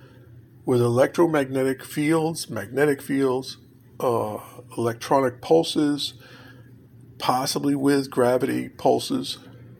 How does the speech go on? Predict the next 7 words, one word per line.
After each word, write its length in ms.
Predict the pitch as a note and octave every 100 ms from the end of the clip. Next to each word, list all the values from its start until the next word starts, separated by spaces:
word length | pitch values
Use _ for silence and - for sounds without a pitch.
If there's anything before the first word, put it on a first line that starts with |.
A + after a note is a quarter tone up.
| - - - - - - - - -
we 180 | C3+ B2+
may 260 | C3 D3
be 140 | D3+ D3+
able 240 | D3+ D#3
to 160 | - C#3
do 280 | C#3 G3
this 460 | D#3+ A2+ A2+ A#2 -